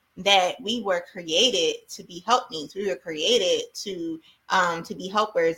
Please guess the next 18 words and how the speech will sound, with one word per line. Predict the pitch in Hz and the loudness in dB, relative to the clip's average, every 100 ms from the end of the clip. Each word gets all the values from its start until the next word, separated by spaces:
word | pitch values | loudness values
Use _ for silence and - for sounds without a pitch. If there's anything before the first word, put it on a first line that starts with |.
| - | -4
And | 175 | -6
in | 175 | -6
Genesis | 170 190 226 220 175 175 - | 0 2 2 0 -2 -2 -2
chapter | 190 175 170 | -2 -2 -4
two, | - 233 214 | -8 -6 -2
verse | 180 180 - | -2 -4 -6
eighteen | 185 - 190 175 | -8 -8 -8 -6
in | 170 | -6
the | 165 180 | -4 -6
Amplified | 180 180 180 170 | -6 -6 0 2
Version, | 175 175 175 | 2 -2 -4
it | 170 - | -8 -4
says, | 180 170 165 - - - _ | 0 2 0 -4 -20 -20 _
"Now | 190 214 240 | 4 6 6
the | 254 226 | 4 0
Lord | 214 233 226 | 0 0 2
God | 196 196 202 | 6 6 4
said, | - 185 175 170 | 0 2 4 2